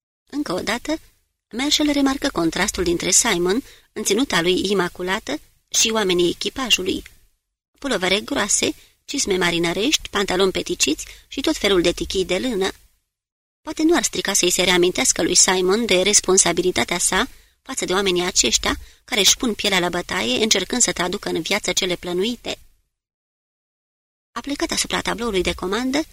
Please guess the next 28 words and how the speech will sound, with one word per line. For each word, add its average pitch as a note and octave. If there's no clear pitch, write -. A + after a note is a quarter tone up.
Frenzel C#4
discuta -
cu -
Kerville, F#3
șeful -
electrician. F#3
Își -
aruncă C4+
o C4
privire F3+
spre F3
cei G3
ce -
intrau, F#3
dar F3
Marshall C4+
n-a D#4+
fost -
prea F3
sigur F3
că F3+
Frenzel F3+
își G3
dădea F3+
seama F#3+
de F3
prezența F3+
lor. G#3